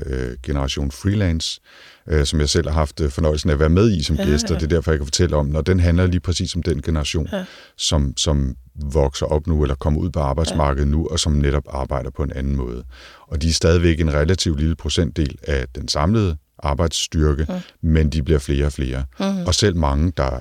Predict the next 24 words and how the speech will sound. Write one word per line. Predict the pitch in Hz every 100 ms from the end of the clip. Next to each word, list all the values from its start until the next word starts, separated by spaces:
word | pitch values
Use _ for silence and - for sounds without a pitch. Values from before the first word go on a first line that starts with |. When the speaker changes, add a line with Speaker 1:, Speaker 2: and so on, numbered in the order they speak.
| -
Speaker 1:
har | 73
været | 67 65
ude | 73 85
på | 85
arbejdsmarkedet | 69 69 73 73 62 65
længe, | 71 80 117
kommer | - 82 76
formodentlig | 80 78 82 85
til | -
at | 76
opdage, | 73 71 - 73 67 69 - - _ -
at | 82 71 - _ _
de | 87 76
vil | 76 73
arbejde | 71 67 80 71
i | 69
højere | 69 69 76
grad | 71 71 -
projektbaseret | 82 76 73 - 76 - 73 69 71
eller, | 73 65 64 60 - - - -
øh, | 76 71
i | -
kortere | 73 - 69 76 71
ansættelser | 64 69 73 64 65 71